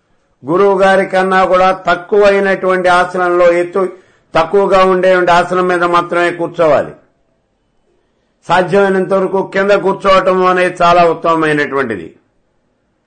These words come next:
అలాగే ముందుగా తన ఎంత భుజిం-,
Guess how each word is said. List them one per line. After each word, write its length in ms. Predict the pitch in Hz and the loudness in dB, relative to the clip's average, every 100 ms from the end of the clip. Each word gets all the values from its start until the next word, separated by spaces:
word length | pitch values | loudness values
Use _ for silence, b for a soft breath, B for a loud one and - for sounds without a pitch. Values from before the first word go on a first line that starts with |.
| _ _ _ _ _ _ _ _ _ _ _ _ _ _ _ _ _ | _ _ _ _ _ _ _ _ _ _ _ _ _ _ _ _ _
అలాగే 600 | 143 185 196 208 202 - _ _ _ _ _ _ _ _ _ _ _ _ _ | 0 2 4 2 0 -6 _ _ _ _ _ _ _ _ _ _ _ _ _
ముందుగా 540 | 110 156 190 208 220 214 | -6 -2 0 2 4 2
తన 260 | - 202 | 2 2
ఎంత 320 | 202 202 196 202 | 4 2 2 0
భుజిం-, 480 | 180 180 190 180 | 0 0 0 -2